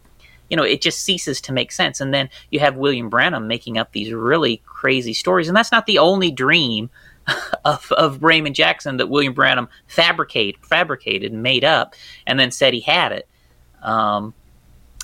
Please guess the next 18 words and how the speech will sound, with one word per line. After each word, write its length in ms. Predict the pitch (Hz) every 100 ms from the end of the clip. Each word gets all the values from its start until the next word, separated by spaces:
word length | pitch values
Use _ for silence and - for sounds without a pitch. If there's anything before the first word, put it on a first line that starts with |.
| 165
and 120 | 185
Wi-, 200 | 147 -
and 160 | 147 151
Raymond 280 | 156 175 165
Jackson 340 | 180 - 185
covered 560 | - - 208 185 180 151
that 220 | 151 -
lie 360 | 147 156 175
for 200 | 180 -
him 300 | 143 131 113
for 280 | 131 - 113
years 540 | 107 135 175 180 180 -
and 220 | 117 117
years 360 | 151 175 160
and 140 | 120 113
years 300 | 151 175 143
and 160 | 113
decades, 580 | 110 147 165 160 156 -